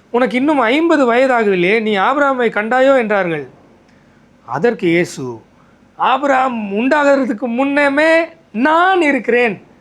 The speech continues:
என்று மெய்யாகவே, மெய்யாகவே உங்களுக்கு சொல்லுகிறேன்" என்றார். அப்பொழுது அவர்கள் மேல் எரியும்படி கல்லுகளை எடுத்துக்கொண்டார்கள்.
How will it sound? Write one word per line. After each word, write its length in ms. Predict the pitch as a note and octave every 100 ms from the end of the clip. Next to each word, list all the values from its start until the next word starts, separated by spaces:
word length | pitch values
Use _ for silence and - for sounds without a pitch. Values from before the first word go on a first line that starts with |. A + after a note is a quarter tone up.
| _ _ _
என்று 240 | D3+ F3 F3+
மெய்யாகவே, 440 | E3+ G#3 G3 F#3+
மெய்யாகவே 460 | F#3 E3+ F3 E3+ F#3+
உங்களுக்கு 260 | E3+ D#3
சொல்லுகிறேன்" 400 | - D#3+ D#3+ F3
என்றார். 480 | D3+ C#3 E3 D3+ - - - - _ _ _ -
அப்பொழுது 480 | F3+ D4 D4+ B3+
அவர்கள் 360 | G3+ F3 E3+ D#3+
மேல் 380 | F3 B3 D#4+ - - _ _ _
எரியும்படி 640 | F3+ A#3 D4 C#4+ A3+ A#3 -
கல்லுகளை 560 | - B3+ C#4 C#4 B3+ G#3
எடுத்துக்கொண்டார்கள். 840 | G#3 A3 A#3+ A3+ G3+ F#3+ C4